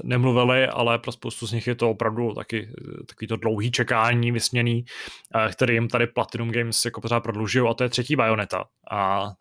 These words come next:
eh, to by taky jako konečně už mohla, mohla to zvládnout a uzavřít tu trilogii.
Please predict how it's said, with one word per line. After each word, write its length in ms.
eh, 640
to 180
by 60
taky 220
jako 180
konečně 380
už 160
mohla, 400
mohla 260
to 120
zvládnout 500
a 40
uzavřít 320
tu 120
trilogii. 540